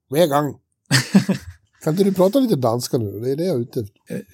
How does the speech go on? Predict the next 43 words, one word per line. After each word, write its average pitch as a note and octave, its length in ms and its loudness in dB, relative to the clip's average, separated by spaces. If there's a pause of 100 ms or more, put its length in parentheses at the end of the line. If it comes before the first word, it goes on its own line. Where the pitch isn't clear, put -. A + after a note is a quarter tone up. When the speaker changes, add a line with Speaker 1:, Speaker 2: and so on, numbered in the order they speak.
Speaker 2:
ja, F#3+ 240 4
du, F3+ 280 2
eh, D#3+ 800 -4
ja, G#2+ 160 0
jag D#3 260 2
ska F#3 180 -2
snacka C#3 280 -2
danska A2+ 320 -2
nu. E2+ 80 -6
Ja, F2+ 420 -10 (160)
<laughs> - 0 - (140)
nej, - 240 -10
nej, C#3 100 -10
nej, A#2 240 -2
jag, A#2+ 140 -2 (140)
jag, C3 220 -6
jag D3 160 -4
är E3 60 0
bättre, E3 440 -8
nej, D3 240 -8 (720)
jag C#3+ 80 -14
är - 20 -12
bättre D#3+ 200 -4
på C#3+ 80 -4
norska. A2 280 -6 (380)
Speaker 1:
Ja, B2 140 -8
men C#3 140 -2
de E3+ 340 -4
kan D#3+ 120 0
ju D3 40 2
inte B2+ 120 -6
spela D#3+ 240 -2
hockey A2+ 300 -4
i - 40 -4
Norge. G2+ 300 -6
Speaker 2:
Nej, D3+ 220 4
det D#3 80 2
är D3+ 100 2
sant, F2+ 240 -4
det A#2 60 -10
är - 20 -6
ju A#2+ 100 -6
det. A#2 180 -6